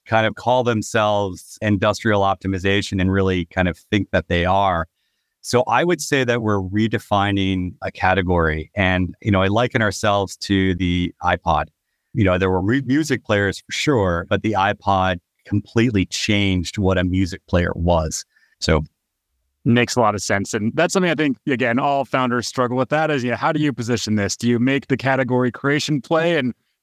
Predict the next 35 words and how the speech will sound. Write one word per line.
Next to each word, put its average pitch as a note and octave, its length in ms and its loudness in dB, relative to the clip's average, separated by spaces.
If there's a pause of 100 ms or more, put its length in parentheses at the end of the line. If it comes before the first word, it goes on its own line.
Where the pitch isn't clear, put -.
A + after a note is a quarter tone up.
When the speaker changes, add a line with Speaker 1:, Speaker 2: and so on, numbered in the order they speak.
(100)
Speaker 2:
there's C3 260 2
obviously C3+ 380 0
all B2+ 120 2
the A#2 80 0
benefits B2+ 420 -2
that A#2+ 140 0
get C3 140 0
talked C3 260 -2
about B2+ 200 0
there, A3 180 2
but F#3 160 -2
there's F3+ 180 0
also F3+ 280 0
a D#3+ 40 0
lot D#3 140 0
of C3+ 80 -2
downsides C3 680 -2
and A#2+ 80 -2
there's A#2 160 0
a A2+ 60 -2
lot A#2+ 240 0 (280)
of A2+ 180 0
risk C3 280 0
to A#2+ 80 -2
doing A2 280 2
that. G2 260 0
So A#2 340 0 (220)
I B2 140 2
agree B2+ 300 0
with D3 120 0
that C#3 120 0
approach. E3 340 0
And F3+ 80 0
I C3+ 120 0
think C3 240 -2